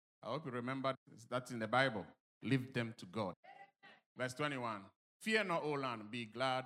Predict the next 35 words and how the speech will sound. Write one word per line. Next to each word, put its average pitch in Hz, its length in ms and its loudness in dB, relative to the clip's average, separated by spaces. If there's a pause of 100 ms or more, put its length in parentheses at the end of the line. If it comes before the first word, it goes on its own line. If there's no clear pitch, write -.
(120)
and 110 120 -6
rejoice, 107 380 -4
for 110 140 -6
the 107 100 -2
Lord 113 200 0
has 104 180 -4
done 107 340 -6 (320)
marvelous 92 680 -8
things." 87 440 -10 (240)
May 113 80 -2
that 123 140 4
be 123 100 2
your 110 140 2
story. 98 400 2 (1080)
Okay, 208 340 6
so 220 640 4 (260)
when 214 420 2
we 208 120 0
talk 311 260 2
about 165 320 4
fasting, 147 640 -2 (300)
we 143 80 -2
are 143 60 4
talking 202 280 -2
about 139 240 -2 (160)
abstaining 156 800 0
from 117 240 -6
food 110 300 -10 (220)
for 185 120 0
a 113 40 2
period, 113 460 -4 (320)
for 139 140 4
a 151 100 4
specific 139 640 0
purpose 120 640 0